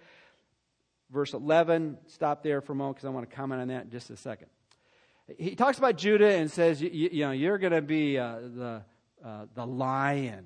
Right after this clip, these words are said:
You're gonna be the one in which the scepter, the rule of authority will not pass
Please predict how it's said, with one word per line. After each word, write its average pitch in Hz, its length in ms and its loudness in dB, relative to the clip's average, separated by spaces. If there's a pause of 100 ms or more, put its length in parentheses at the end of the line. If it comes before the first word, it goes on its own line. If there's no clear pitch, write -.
You're 143 220 -2
gonna 202 160 0
be 170 160 2
the 156 120 0
one 151 280 0
in 135 80 -2
which 135 220 -6
the 127 100 -8
scepter, 165 540 -2
the 127 100 -4
rule 165 440 2
of 151 140 -2
authority 151 680 0
will 117 160 -6
not 143 320 -6
pass 147 580 -6